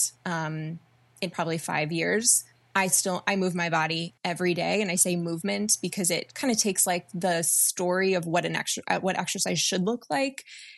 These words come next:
in our day and kind of opens it up to so much more.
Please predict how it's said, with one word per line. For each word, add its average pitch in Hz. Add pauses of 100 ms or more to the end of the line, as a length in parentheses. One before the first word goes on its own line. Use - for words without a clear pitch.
(200)
in 196
our 185
day 180
and 185
kind 180
of 170 (200)
opens 185
it 170
up -
to 175
so -
much -
more. 208